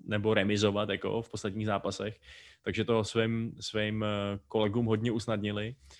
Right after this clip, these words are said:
Ale jo, uznám, že Brighton na to, jak hrál pěkně, tak a vytvářel si prostě hromady šancí a,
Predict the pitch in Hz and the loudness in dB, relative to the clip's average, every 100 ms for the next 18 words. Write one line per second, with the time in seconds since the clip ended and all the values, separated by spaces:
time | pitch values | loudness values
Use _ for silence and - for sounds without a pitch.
0 | - - 139 131 127 127 123 127 127 127 | -12 4 6 8 6 2 0 0 2 2
1 | 123 113 110 127 127 123 - _ - 110 | 4 6 6 4 2 0 -8 _ 0 2
2 | 135 131 120 135 135 110 101 120 127 131 | 4 4 6 4 6 4 4 2 4 4
3 | 131 120 117 - _ _ _ _ - - | 4 2 2 -14 _ _ _ _ -20 -20
4 | - - - 107 110 104 110 117 113 113 | -20 -14 0 2 2 0 2 4 2 2
5 | 123 113 117 110 113 120 - 107 101 113 | -2 0 2 4 4 2 2 0 -2 -2
6 | 117 123 107 110 107 107 | 0 0 0 -2 0 0